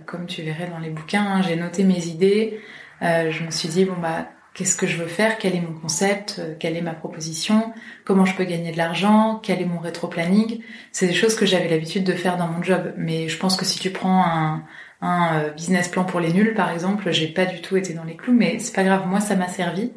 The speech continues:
Euh, je suis quelqu'un qui a besoin de poser les choses pour savoir où je vais. Donc, euh, c'est pas grave si ça va pas dans ce sens-là, mais au moins j'ai des idées.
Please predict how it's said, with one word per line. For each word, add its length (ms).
Euh, 460
je 60
suis 140
quelqu'un 280
qui 80
a 60
besoin 220
de 120
poser 240
les 120
choses 200
pour 160
savoir 340
où 60
je 120
vais. 120
Donc, 320
euh, 380
c'est 160
pas 120
grave 200
si 100
ça 160
va 140
pas 140
dans 100
ce 100
sens-là, 540
mais 100
au 60
moins 160
j'ai 160
des 240
idées. 260